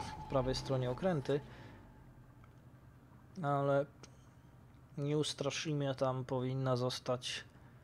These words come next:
rozwalona, a tymczasem nie została rozwalona. Iwami, które mogło ją zniszczyć, padło. Shima, która mogła ją zniszczyć, padła.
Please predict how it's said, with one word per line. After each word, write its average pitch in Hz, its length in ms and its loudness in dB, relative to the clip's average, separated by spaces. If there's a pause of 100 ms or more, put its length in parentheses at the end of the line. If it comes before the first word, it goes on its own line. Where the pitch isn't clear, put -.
(220)
rozwalona, 180 1000 10 (160)
a 185 100 -2
tymczasem 135 760 0 (340)
nie 170 200 6
została 185 480 6
rozwalona. 156 680 6 (1500)
Iwami, 156 480 8
które 139 260 4
mogło 131 280 6
ją 127 200 4
zniszczyć, 127 440 -2
padło. 143 500 8
Shima, 135 340 0
która 127 240 2
mogła 123 240 0
ją 120 100 -2
zniszczyć, 123 360 -4
padła. 131 460 6